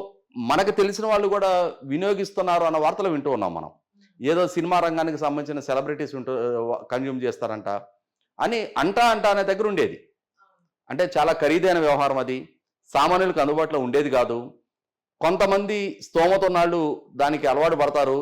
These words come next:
ఇట్లా రకరకాలుగా చెప్పుకుంటూ ఉండేవాళ్ళం మనం. ఈరోజు ఏమైపోయింది? ఈ మధ్యకాలంలో చాలా విస్తృతంగా చూస్తా ఉన్నాం. స్కూలు పిల్లలు కూడా వాడుతున్నారు, స్కూలు పిల్లలకు కూడా గంజాయి చాక్లెట్స్ రూపంలో సప్లై చేస్తున్నారు అని చెప్పిన వార్తలు మనం చాలా సందర్భాల్లో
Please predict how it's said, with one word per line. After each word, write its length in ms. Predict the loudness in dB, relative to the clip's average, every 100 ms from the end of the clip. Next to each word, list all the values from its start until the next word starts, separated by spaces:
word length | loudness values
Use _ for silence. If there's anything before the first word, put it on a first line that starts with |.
| -4
ఇట్లా 180 | -4 -2
రకరకాలుగా 500 | 0 -2 -2 -2 -2
చెప్పుకుంటూ 300 | -6 -6 -4
ఉండేవాళ్ళం 340 | 0 0 0 -4
మనం. 160 | -10 -14 _ _ _ _ _ _ _ _ _ -12
ఈరోజు 340 | -4 2 4 4
ఏమైపోయింది? 500 | 0 -2 -6 -6 -8 -12 _ _ _ _ _ _ _ _ -4
ఈ 100 | 0
మధ్యకాలంలో 460 | 2 2 0 0 2
చాలా 140 | 2
విస్తృతంగా 460 | 2 -2 -4 -4 -2
చూస్తా 280 | -4 -2 -2
ఉన్నాం. 280 | -2 -6 -10 _ _ _ _ -20
స్కూలు 420 | -10 -4 -2 0
పిల్లలు 380 | 2 4 4 2
కూడా 220 | 2 2
వాడుతున్నారు, 680 | 4 2 0 -2 0 0 -4 -8 -20 _ _ -20
స్కూలు 340 | -6 -2 0
పిల్లలకు 420 | 2 2 2 -2
కూడా 260 | -2 0 2 2 0 -6 _ _ _ _
గంజాయి 580 | -10 -2 0 2 2 0 -2
చాక్లెట్స్ 520 | 2 2 2 -2 -2
రూపంలో 340 | -2 0 0 0
సప్లై 300 | -2 -2 0
చేస్తున్నారు 480 | 0 -2 -2 0 0
అని 140 | -2
చెప్పిన 220 | -4 -2
వార్తలు 340 | 0 0 0 0
మనం 220 | 0 0 -2 -8 _ _ 0
చాలా 240 | 4 6
సందర్భాల్లో 580 | 4 2 0 0 0 2